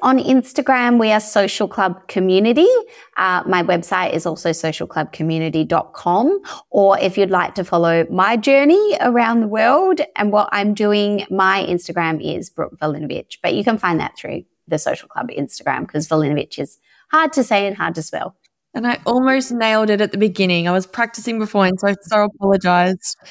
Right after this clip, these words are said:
Speaker 2: <laughs>
Speaker 1: Oh, you did a really good job. It's totally fine. Valinovich is my married name, but my maiden name was Vovoda, which is also hard to say and spell. So it's fine. Just call me Brooke V.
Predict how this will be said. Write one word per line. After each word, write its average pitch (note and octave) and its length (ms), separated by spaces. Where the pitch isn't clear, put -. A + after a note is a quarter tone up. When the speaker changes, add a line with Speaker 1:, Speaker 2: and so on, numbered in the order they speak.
Speaker 2:
<laughs> F4+ 80
Speaker 1:
Oh, D4+ 280
you B3+ 260
did C4+ 180
a C#4+ 80
really A#3+ 380
good A3+ 240
job. F#3+ 380
It's - 280
totally G#3+ 520
fine. F3+ 360
Valinovich A#3 560
is D4 160
my C4+ 140
married F#3 380
name, F3 240
but F#3 160
my F3 140
maiden F3+ 420
name F3 260
was E3 240
Vovoda, E3+ 680
which F3 180
is F3 100
also B3 380
hard F3 240
to G#3 80
say E3 280
and G3 200
spell. D#3 360
So - 180
it's - 240
fine. F#3+ 260
Just G3+ 160
call B3+ 100
me A3 100
Brooke F#3 300
V. - 300